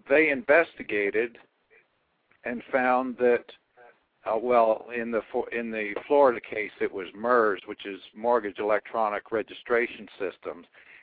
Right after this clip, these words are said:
It is only a registry.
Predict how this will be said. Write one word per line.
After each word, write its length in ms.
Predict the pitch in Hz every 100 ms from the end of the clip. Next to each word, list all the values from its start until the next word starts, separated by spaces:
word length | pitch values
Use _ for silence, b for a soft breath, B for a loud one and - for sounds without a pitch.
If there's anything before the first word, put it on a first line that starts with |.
| -
It 200 | 117 123
is 120 | 110 -
only 440 | 131 143 143 143 139
a 140 | 131
registry. 1040 | 127 139 151 - 101 - - 113 95 78